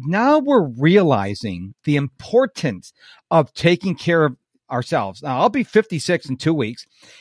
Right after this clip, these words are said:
and I drink water all the time. I am pretty much getting rid of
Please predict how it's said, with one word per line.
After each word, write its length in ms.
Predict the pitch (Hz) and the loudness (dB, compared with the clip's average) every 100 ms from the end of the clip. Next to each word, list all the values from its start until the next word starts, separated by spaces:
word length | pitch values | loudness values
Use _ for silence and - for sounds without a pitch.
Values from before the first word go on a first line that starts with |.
| _ - | _ -2
and 600 | 175 175 175 170 165 - _ _ _ - | 2 4 4 4 2 -4 _ _ _ 0
I 460 | 170 214 214 202 - 135 _ | 4 6 6 4 -2 -14 _
drink 300 | - 165 156 | 0 0 4
water 340 | 156 165 185 | 4 6 6
all 120 | 170 170 | 4 2
the 100 | - | 0
time. 460 | 175 160 165 151 _ _ | 2 2 -2 -6 _ _
I 200 | 139 143 | 0 2
am 680 | 147 139 135 131 131 135 135 | 2 0 0 -2 -4 -6 -12
pretty 260 | - 180 196 | -4 -2 0
much 260 | 170 - | 0 0
getting 200 | 160 - | -4 0
rid 120 | 151 | 0
of 120 | 127 | 0